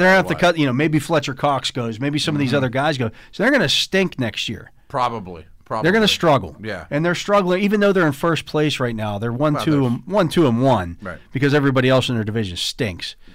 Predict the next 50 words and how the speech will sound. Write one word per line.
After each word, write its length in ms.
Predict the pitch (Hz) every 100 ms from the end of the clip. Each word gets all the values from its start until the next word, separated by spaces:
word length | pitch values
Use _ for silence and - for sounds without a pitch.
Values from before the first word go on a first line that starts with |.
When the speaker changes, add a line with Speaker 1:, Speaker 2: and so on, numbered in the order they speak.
| -
Speaker 1:
They 80 | 131
have 60 |
a 40 | 123
losing 260 | 143 123
record 280 | 127 127 120
since 140 | 117 110
winning 160 | 123
the 60 | 117
Super 140 | 196
Bowl. 180 | 101 - -
I 60 |
Speaker 2:
Right. 80 | 131
Speaker 1:
mean, 60 | 123
like, 140 | 127
Speaker 2:
They 280 | 123 127 143
have 160 | 147 160
Speaker 1:
it's 40 |
Speaker 2:
a 40 | 175
Speaker 1:
been 80 | 165
Speaker 2:
losing, 180 | 151
Speaker 1:
trending 260 | 175 180 175
Speaker 2:
right. 120 | 135
Speaker 1:
this 140 | - -
way 200 | 143 135
for 180 | 139 131
a 40 |
little 280 | 127 120 113
while, 420 | 117 113 98 92
and 180 | 101 101
people 240 | 120 104
haven't 240 | 110 104 98
really 160 | 104
been 140 | 95 95
aware 280 | 95 101 90
of 80 | 78
it. 120 | 76
And 160 | 123 139
some 180 | 285 226
of, 120 | 165
they've 120 | 170
been 120 | 160
hit 120 | 139 117
hard 200 | 120 107
by 140 | 104
injuries 260 | 107 95 87
the 80 |
last, 300 | 90 90 - - - -
Speaker 2:
Right. 200 | 120 139
Speaker 1:
you 60 |
know, 80 | 110